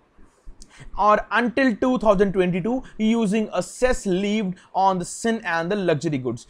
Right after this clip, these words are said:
स्टूडेंट्स, एक सेकंड, एक सेकंड, मैं यहाँ पे थोड़ा सा गलत बोल गया, I am sorry। तो यहाँ पे लिखा गया कि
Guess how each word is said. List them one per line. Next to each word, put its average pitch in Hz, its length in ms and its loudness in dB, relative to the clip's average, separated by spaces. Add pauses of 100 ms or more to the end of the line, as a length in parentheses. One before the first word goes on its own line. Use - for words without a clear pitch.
(140)
स्टूडेंट्स, 262 360 0
एक 262 260 -2
सेकंड, 233 360 -2
एक 233 160 0
सेकंड, 220 300 -4
मैं 208 140 -4
यहाँ 180 240 -2
पे 202 120 -2
थोड़ा 180 220 -4
सा - 100 0
गलत 180 260 2
बोल 165 260 -2
गया, 156 300 2 (300)
I 185 120 4
am 220 60 -2 (100)
sorry। 180 260 4 (180)
तो 254 80 0
यहाँ 214 440 2
पे 262 80 0
लिखा 214 320 0
गया 180 200 0
कि 240 260 -6